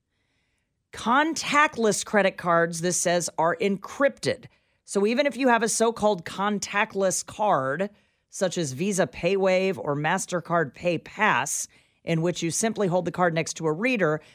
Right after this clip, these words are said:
there is a type of security that is supposed to encrypt the information it transmits.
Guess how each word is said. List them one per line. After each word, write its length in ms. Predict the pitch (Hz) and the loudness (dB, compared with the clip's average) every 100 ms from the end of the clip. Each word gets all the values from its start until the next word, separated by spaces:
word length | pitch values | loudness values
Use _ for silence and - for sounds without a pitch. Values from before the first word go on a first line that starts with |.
| _ _ _ - | _ _ _ -2
there 200 | 180 196 | 0 2
is 100 | 170 | 0
a 60 | |
type 280 | 175 214 226 | -2 0 0
of 120 | 254 | 0
security 580 | - 233 - 285 240 - | -2 -4 -2 0 2 2
that 140 | 175 170 | 0 -2
is 80 | |
supposed 260 | - 208 180 | -2 -2 -4
to 80 | - | -4
encrypt 560 | 185 170 - 240 240 - | -4 -4 -2 -2 -2 -2
the 200 | 214 214 | -4 -2
information 680 | 202 208 185 175 - 165 | -2 0 0 -2 -4 -4
it 160 | 156 - | -4 -4
transmits. 600 | 170 151 123 120 123 | -2 -2 -2 -4 -8